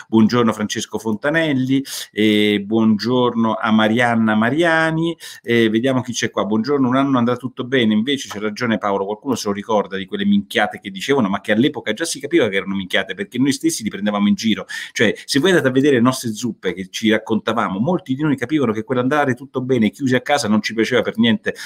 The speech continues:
già all'epoca." Cassa integrazione, chi l'ha vista, Mauro? È un altro dei temi chiave di questo anno. Finalmente in diretta, Roberto, qualche co-, qualche volta capita, calcolate che adesso la diretta la potete vedere dal mio sito perché c'è la notifica.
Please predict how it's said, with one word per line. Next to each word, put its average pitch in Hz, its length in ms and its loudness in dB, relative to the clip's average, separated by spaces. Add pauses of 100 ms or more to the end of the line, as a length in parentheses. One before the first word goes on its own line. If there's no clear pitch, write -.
(120)
già 113 260 2
all'epoca." 101 580 0
Cassa 156 300 -2
integrazione, 135 720 0
chi - 140 -4
l'ha 135 120 4
vista, 98 420 -2
Mauro? 95 340 0 (300)
È 101 240 2
un 107 140 4
altro 113 260 0
dei 104 140 0
temi 104 320 2 (100)
chiave 110 440 2 (220)
di 104 160 -2
questo 113 340 0
anno. 92 240 -2
Finalmente 127 540 0
in 120 80 -2
diretta, 123 380 0
Roberto, 117 420 0
qualche 107 300 -4
co-, - 240 -6
qualche 113 260 -2
volta 143 320 -2
capita, 123 380 -2
calcolate 120 560 0
che 113 100 -2
adesso 113 300 2
la 110 80 2
diretta 123 340 2
la 107 80 2
potete 107 300 -2
vedere 107 260 2
dal 95 160 -6
mio 95 120 -2
sito 110 320 -4
perché 120 240 -8
c'è - 140 -8
la 95 100 -2
notifica. 90 680 -8